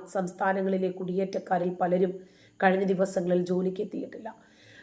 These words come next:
യു എസിൽ നിർമ്മാണ മേഖലയിൽ ജോലി ചെയ്യുന്നവരിൽ വലിയ വിഭാഗവും അനധികൃത കുടിയേറ്റക്കാരാണ്. അതേസമയം നിയമവിരുദ്ധ കുടിയേറ്റക്കാരെ കൂട്ടത്തോടുകൂടി നാട് കടത്തുന്നതിന് മെക്സിക്കോയ്ക്ക് വലിയ തലവേദനയായിരിക്കുകയാണിപ്പോൾ.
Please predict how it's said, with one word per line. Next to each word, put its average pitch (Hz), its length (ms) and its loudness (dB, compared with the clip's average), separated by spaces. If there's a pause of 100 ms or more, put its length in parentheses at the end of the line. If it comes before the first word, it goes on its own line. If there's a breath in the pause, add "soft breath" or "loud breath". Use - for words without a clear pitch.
(120 soft breath)
യു 247 60 8
എസിൽ 285 420 8
നിർമ്മാണ 240 420 0
മേഖലയിൽ 214 560 0
ജോലി 202 340 0
ചെയ്യുന്നവരിൽ 196 580 -4
വലിയ 185 320 0
വിഭാഗവും 185 680 0
അനധികൃത 185 480 -2
കുടിയേറ്റക്കാരാണ്. 196 920 -6 (840 soft breath)
അതേസമയം 220 680 6
നിയമവിരുദ്ധ 226 600 0
കുടിയേറ്റക്കാരെ 208 880 2
കൂട്ടത്തോടുകൂടി 196 840 -2
നാട് 196 320 0
കടത്തുന്നതിന് 190 560 -2
മെക്സിക്കോയ്ക്ക് 185 840 -4
വലിയ 190 280 0
തലവേദനയായിരിക്കുകയാണിപ്പോൾ. 180 1500 -4